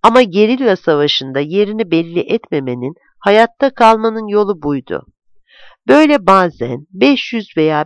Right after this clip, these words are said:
bin metre yürüdük, bazen yarım gün. Çok biçimsizdi. Ama bir an geldi, kılavuzumuz çalılara daldı. Bam, bam, bam, dev adımlarla,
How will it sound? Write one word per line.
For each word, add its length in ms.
bin 220
metre 340
yürüdük, 580
bazen 420
yarım 320
gün. 260
Çok 280
biçimsizdi. 800
Ama 240
bir 80
an 260
geldi, 520
kılavuzumuz 760
çalılara 540
daldı. 460
Bam, 460
bam, 500
bam, 320
dev 360
adımlarla, 760